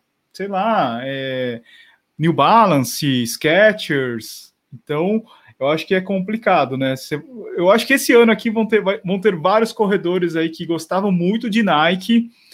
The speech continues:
e vão acabar experimentando outros modelos. Se não experimentarem em dois mil e vinte, vão experimentar em dois mil e vinte e um. Essa é a minha opinião. É...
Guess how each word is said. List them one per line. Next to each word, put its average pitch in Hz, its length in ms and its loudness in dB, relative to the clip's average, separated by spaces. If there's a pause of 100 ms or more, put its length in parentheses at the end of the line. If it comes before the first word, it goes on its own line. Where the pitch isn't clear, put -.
(260)
e 147 60 -8
vão 165 220 -2
acabar 170 320 0
experimentando 170 640 -6
outros 165 280 -8
modelos. 131 360 -8
Se 151 60 -10
não 160 120 -2
experimentarem 175 680 0
em - 20 -4
dois 156 160 -2
mil 160 140 -6
e 151 40 -10
vinte, 156 240 -10
vão 175 120 -10
experimentar 160 560 -6
em - 20 -12
dois 160 160 0
mil 156 140 -4
e - 20 -8
vinte 160 220 -8
e 120 100 -8
um. 110 180 -6
Essa 120 300 -8
é - 0 -
a 156 40 -10
minha 156 100 -8
opinião. 170 420 2 (720)
É... 131 720 0